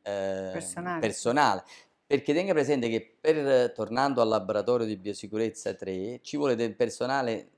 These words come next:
Speaker 1: dedicato e altamente specializzato, perché non stiamo parlando del laboratorio di analisi normale, stiamo
Speaker 2: Tradizionale.
Speaker 1: parlando, esatto, stiamo parlando di un laboratorio ovviamente dove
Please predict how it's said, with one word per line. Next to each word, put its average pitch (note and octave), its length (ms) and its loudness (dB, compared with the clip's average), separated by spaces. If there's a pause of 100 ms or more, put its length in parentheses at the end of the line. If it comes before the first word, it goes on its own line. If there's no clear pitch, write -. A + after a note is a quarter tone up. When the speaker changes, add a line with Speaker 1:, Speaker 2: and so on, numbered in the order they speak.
Speaker 1:
dedicato G#2+ 1000 -4
e B2 100 -4
altamente A2 560 -4
specializzato, - 840 -12 (420)
perché A2 460 -2
non C#3 420 0
stiamo A2+ 360 -2
parlando G#2 600 -2
del G2 260 -12
laboratorio G2+ 1000 -4
di F#2+ 100 -6
analisi G2 580 -10
normale, F#2 500 -6
stiamo G#2+ 200 -4
Speaker 2:
Tradizionale. D#3+ 440 4
Speaker 1:
parlando, - 240 -6
esatto, - 340 -10 (320)
stiamo C3+ 180 6
parlando D3+ 280 8
di E3 100 0
un A#2+ 40 2
laboratorio A#2+ 800 4 (340)
ovviamente A#2+ 760 2
dove A#2 460 2